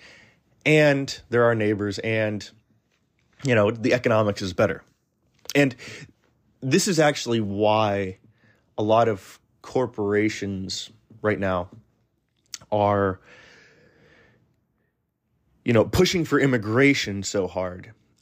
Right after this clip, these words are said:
I think one of the reasons is due to the, you know, the, the misguided globalist idea that, you know, uh,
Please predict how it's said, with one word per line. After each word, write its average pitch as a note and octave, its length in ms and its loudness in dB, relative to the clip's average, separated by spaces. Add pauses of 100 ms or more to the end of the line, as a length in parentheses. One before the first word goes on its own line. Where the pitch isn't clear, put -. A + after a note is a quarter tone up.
I - 20 -8
think A2 160 -6
one C3+ 320 2
of E3+ 80 2
the C#3+ 80 4
reasons A#2+ 560 0
is G#2 260 -4
due A#2 200 -2
to A2 100 0
the, G2 380 0 (360)
you A2 80 -10
know, G2 120 -6
the, F#2+ 120 -6
the G2 280 -4
misguided A2 760 2
globalist A2+ 540 0
idea G#2+ 440 0
that, F#2 320 -8
you A2 80 -12
know, F#2+ 240 -8
uh, F#2+ 120 -8